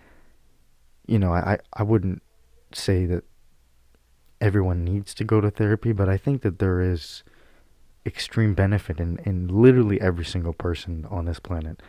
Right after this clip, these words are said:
trying to, if not go to therapy, at least try to understand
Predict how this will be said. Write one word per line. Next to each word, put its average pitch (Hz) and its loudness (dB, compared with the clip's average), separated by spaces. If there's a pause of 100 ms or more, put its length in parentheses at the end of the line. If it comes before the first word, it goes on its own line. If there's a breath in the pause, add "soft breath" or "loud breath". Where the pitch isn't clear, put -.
(420 loud breath)
trying 85 -4
to, 87 -4
if - -2
not 101 -2
go 101 0
to 87 -4
therapy, 101 -2
at 90 -2
least 92 -4
try 87 -2
to 90 -4
understand 82 -10